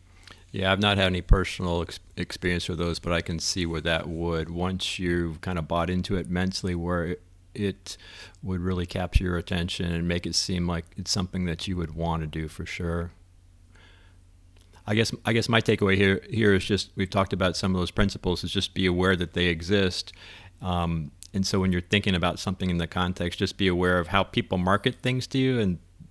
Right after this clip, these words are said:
think about the techniques they're using, then ask yourself whether you really need something or not. I, I have a joke, and I might have picked this up from hearing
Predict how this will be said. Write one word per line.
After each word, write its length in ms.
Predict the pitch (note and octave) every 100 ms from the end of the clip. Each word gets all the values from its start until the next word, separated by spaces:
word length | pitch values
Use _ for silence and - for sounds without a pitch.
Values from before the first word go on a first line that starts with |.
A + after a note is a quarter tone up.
| -
think 200 | - G2+
about 360 | F#2+ F#2 F#2 -
the 80 | E2
techniques 460 | - - A2 G2
they're 120 | -
using, 380 | F#2 F#2 F2 F2
then 100 | E2+
ask 240 | F2+ F2 -
yourself 360 | F2 F2 -
whether 140 | F2 E2+
you 80 |
really 360 | E2 F2 E2+ D#2+ - - - -
need 200 | F#2 E2+
something 300 | F#2 F2 E2
or 40 |
not. 220 | E2 E2
I, 200 | E2+ F2 E2+
I 40 |
have 180 | F#2 F2
a 100 | E2
joke, 460 | E2 - F2+ F2 F2+
and 180 | E2 - - - - -
I 120 | G#2+
might 140 | G#2
have 120 | F#2
picked 160 | - -
this 140 | F#2
up 140 | G2 -
from 100 | F2+
hearing 300 | F#2 F#2 F2+